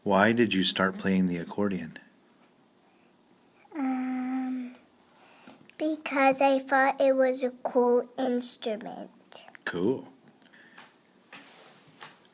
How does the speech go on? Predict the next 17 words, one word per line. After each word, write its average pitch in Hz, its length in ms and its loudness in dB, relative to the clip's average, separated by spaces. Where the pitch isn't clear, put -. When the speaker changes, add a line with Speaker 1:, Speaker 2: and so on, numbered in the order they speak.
Speaker 1:
What 101 180 -2
do 123 80 2
you 120 80 8
like, 110 300 0
wh-, - 340 -4
what 107 160 2
do 113 60 2
you 117 160 4
like 104 260 2
about 92 440 -2
taking 95 380 -2
lessons 92 420 -2
with 92 160 -8
your 110 100 -4
dad? 87 440 -4
Speaker 2:
Mm, 226 640 -8
um, 226 640 -8